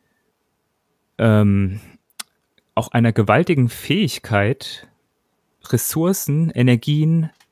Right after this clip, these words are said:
Menschen und Ideen auf einen Punkt zu fokussieren und diese Kräfte dafür zu benutzen, für, um seine Vision zu verwirklichen, ja. Das ist ja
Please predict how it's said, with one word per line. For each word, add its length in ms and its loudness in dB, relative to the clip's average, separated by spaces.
Menschen 880 0
und 160 -2
Ideen 600 0
auf 220 -6
einen 200 0
Punkt 360 -2
zu 340 -10
fokussieren 760 2
und 360 0
diese 180 0
Kräfte 680 -2
dafür 680 2
zu 140 -8
benutzen, 680 -2
für, 680 -4
um 140 4
seine 260 4
Vision 540 2
zu 120 -18
verwirklichen, 560 -2
ja. 180 -4
Das 120 -10
ist 140 -6
ja 220 -2